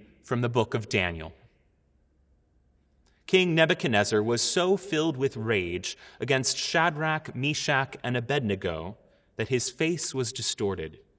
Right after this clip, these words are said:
He ordered the furnace to be heated up seven times more than was customary,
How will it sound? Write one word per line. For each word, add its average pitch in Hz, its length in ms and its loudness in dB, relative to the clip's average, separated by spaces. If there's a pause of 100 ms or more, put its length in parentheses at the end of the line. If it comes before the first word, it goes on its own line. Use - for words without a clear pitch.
(960)
He 170 160 0
ordered 180 340 8
the 139 80 4
furnace 160 560 0
to 135 100 -4
be 117 140 -2
heated 151 380 -2
up 127 200 -2
seven 160 400 0
times 135 460 -4
more 151 340 -2
than 135 200 -4
was 127 160 -4
customary, 90 800 -6